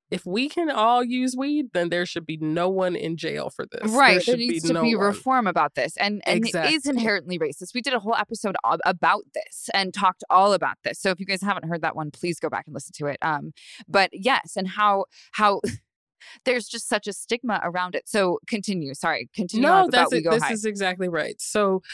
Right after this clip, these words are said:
Speaker 1: the, the idea is that if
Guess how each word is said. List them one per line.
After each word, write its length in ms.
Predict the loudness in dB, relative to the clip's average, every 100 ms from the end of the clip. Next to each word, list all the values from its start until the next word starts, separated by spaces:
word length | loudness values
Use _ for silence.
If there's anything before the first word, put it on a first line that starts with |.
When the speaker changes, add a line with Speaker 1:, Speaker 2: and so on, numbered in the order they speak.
| -16 -16 _ -4
Speaker 1:
the, 380 | 0 2 0 -2
the 180 | -4 -2
idea 520 | 0 0 0 0 0
is 320 | 0 -2 -6 -4
that 460 | -2 -2 -4 -8 -16 _ _ _ -6
if 180 | -6